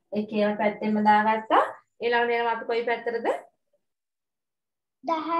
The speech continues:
Speaker 2: ඒවා පැත්තට.
Speaker 1: දහ ඒවා පැත්තට. දහ ඒවා පැත්තේ තියෙන කී අය කී අයද?
Speaker 2: දෙකයි එකයි.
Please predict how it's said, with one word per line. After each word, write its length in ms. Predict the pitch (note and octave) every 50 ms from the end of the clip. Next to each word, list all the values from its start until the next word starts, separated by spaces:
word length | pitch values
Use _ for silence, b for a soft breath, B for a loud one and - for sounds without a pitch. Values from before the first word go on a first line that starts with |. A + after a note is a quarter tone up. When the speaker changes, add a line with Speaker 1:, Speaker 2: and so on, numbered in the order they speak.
| E4 E4
Speaker 2:
ඒවා 340 | D#4+ D#4 D4+ D4+ D4 C#4
පැත්තට. 200 | C#4 - - G3+
Speaker 1:
දහ 160 | G#3+ G#3+ G#3+ G#3 G3
ඒවා 260 | F#3+ F#3 F#3 F#3 F#3
පැත්තට. 460 | F#3 B3 A#3 B3 B3 - D#4 E4 - C4
දහ 160 | C4+ B3+ A3+ G#3+
ඒවා 220 | G#3 G#3 G#3+ G#3+
පැත්තේ 260 | G#3+ G#3+ G3+ - G#3+ G#3+
තියෙන 220 | A3 G#3+ G#3 G#3+ A3 A3
කී 160 | A3 G#3 G3+
අය 140 | G3+ G#3 G#3
කී 200 | G#3+ A3 G#3 G#3
අයද? 220 | G#3 G#3 G#3+ A3+ D#4 C5+ - - - _ _ _ _ _ _ _ _ _ _ _ _ _ _ _ _ _ _ _ _ _ _ -
Speaker 2:
දෙකයි 640 | B3+ B3+ D#4 D4+ D4+ D4+ D4+ D4+ D4+ D4+ D#4 D#4+ E4+ - - - C#4+ E4
එකයි. 400 | E4 - - - E4 D#4+ C4+